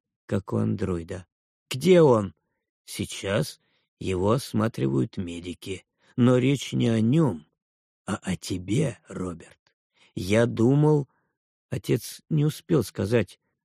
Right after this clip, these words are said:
о чём он там думал. В дальней стене открылся проём, и в комнату ворвалась тётя Люсильда с растрепавшимися волосами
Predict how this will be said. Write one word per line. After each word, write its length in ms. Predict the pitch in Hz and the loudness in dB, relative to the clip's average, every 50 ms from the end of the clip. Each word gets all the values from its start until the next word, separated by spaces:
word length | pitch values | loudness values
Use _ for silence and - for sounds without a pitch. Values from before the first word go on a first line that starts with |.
| _ _ _ | _ _ _
о 120 | - 139 120 | -4 -4 -2
чём 300 | - - 165 151 113 95 | 0 0 2 2 2 2
он 120 | 90 87 | 0 -2
там 300 | - - 95 92 98 101 | -4 -4 -4 -4 -4 -2
думал. 360 | 123 147 160 165 170 170 151 - _ _ _ _ _ _ - | 0 2 2 4 4 2 0 -2 _ _ _ _ _ _ -2
В 120 | 135 127 | 0 2
дальней 380 | 123 135 151 160 151 151 147 131 | 2 4 4 4 4 4 2 0
стене 380 | - - - 131 143 156 160 | -2 -4 -4 0 2 2 2
открылся 460 | 151 - - 147 151 151 131 - 147 | 2 0 -2 -2 -2 -2 -2 -2 -4
проём, 540 | 127 - 139 139 139 139 151 175 180 170 156 - _ _ _ _ | -4 0 0 2 2 4 4 4 4 4 0 -2 _ _ _ _
и 140 | - 160 | 2 2
в 100 | 127 - | 2 2
комнату 520 | - - 160 175 180 175 170 156 - 175 160 | 0 2 4 4 6 4 4 2 2 2 4
ворвалась 640 | 147 170 165 147 143 147 147 151 156 160 156 - - | 4 6 4 4 4 4 4 4 4 4 2 0 0
тётя 300 | - 160 151 - 156 147 | 0 0 2 2 2 0
Люсильда 640 | 143 147 - - - - 196 175 143 117 113 92 - _ _ _ _ _ _ _ | 2 0 -2 -2 -2 0 2 2 2 2 0 0 -2 _ _ _ _ _ _ _
с 140 | - - | -4 0
растрепавшимися 1000 | 156 139 131 - - - 143 127 - 165 151 - - - 151 139 135 - - 147 | 0 0 0 0 -2 -2 -2 0 0 0 0 0 -2 -2 -2 -2 0 0 0 0
волосами 640 | 135 139 139 139 120 - - 170 170 170 170 165 151 | 2 2 2 0 0 0 2 2 4 4 4 4 2